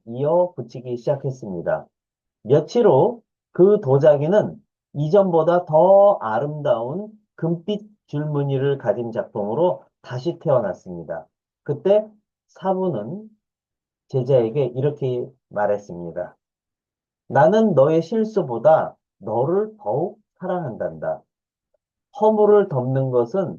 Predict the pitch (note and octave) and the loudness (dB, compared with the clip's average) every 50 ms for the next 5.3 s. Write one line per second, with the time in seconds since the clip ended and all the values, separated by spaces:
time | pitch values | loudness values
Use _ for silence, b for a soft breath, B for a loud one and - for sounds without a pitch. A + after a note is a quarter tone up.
0 | _ _ - G#2+ A#2 B2 B2+ B2+ A#2+ A2+ G#2 G2+ G#2 G#2 - - - G3+ - _ | _ _ -4 -4 -4 -2 0 -2 -2 -2 -2 -8 -10 -8 -4 -4 -4 -4 -4 _
1 | _ _ _ _ - F3 F3+ F3 E3 D3+ D3+ E3+ F#3 G3 G3 G3 - - G3 F#3 | _ _ _ _ -12 -8 -6 -4 -2 -2 -2 -2 -6 -6 -8 -10 -12 -10 -8 -6
2 | F3+ F3 E3+ D3+ A2+ F#2 F2+ F#2 - - E2+ - - - _ _ _ _ _ _ | -4 -4 -4 -6 -8 -10 -10 -10 -8 -8 -8 -10 -10 -14 _ _ _ _ _ _
3 | _ _ _ _ _ _ _ _ _ _ _ _ _ _ _ - G#2 G#2 - C#3 | _ _ _ _ _ _ _ _ _ _ _ _ _ _ _ -2 -2 -2 0 0
4 | E3 D3+ A2+ G#2 G2+ F#2+ G2+ F#2+ - - G2 F2+ F2 E2 D2+ E2+ F2 F2 E2+ D#2+ | -2 -2 0 0 0 0 -2 -6 -8 -6 -8 -6 -6 -6 -6 -6 -8 -10 -10 -12
5 | D#2+ D2 - D2+ - - | -14 -12 -12 -12 -14 -14